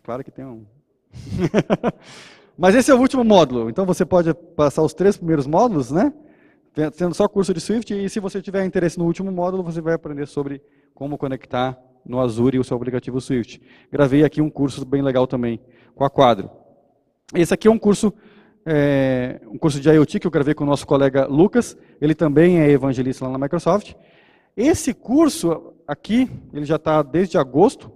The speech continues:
disponível, agosto, setembro, e para minha surpresa, tá? Para minha surpresa, se você digitar hoje,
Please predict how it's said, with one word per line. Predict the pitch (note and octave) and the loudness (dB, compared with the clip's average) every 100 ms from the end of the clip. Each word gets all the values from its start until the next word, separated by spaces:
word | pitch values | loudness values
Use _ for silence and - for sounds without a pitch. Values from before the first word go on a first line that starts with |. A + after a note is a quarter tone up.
| _ | _
disponível, | B2+ - B2+ E3 B3+ - - | -14 -8 -4 -4 -6 -14 -18
agosto, | A2 B2+ - | -8 -8 -8
setembro, | A#2+ - C3+ F#3 - _ _ _ _ _ _ | -12 -8 -8 -10 -14 _ _ _ _ _ _
e | E3+ F#3 F#3 F3 D3+ - | -4 -2 0 0 -2 -6
para | - G3 | -2 -2
minha | G#3+ G3+ D4 | -2 -2 -2
surpresa, | B3+ G3 - D#3+ F3+ C#3+ | -2 -4 0 2 2 2
tá? | C3+ D3 - _ _ _ _ | -2 -4 -6 _ _ _ _
Para | A#2 | -14
minha | C#3+ | -12
surpresa, | F3+ E3 C3 D3 D#3+ - _ _ | -10 -10 -8 -8 -8 -14 _ _
se | - F#3+ | -4 0
você | G3+ - A3 A#3+ | 0 0 -4 -2
digitar | B3 A3+ C4 - D#3+ | -2 -2 -4 -4 -4
hoje, | D3+ C3 C#3 B2 D#3 | -2 -2 -2 -4 -12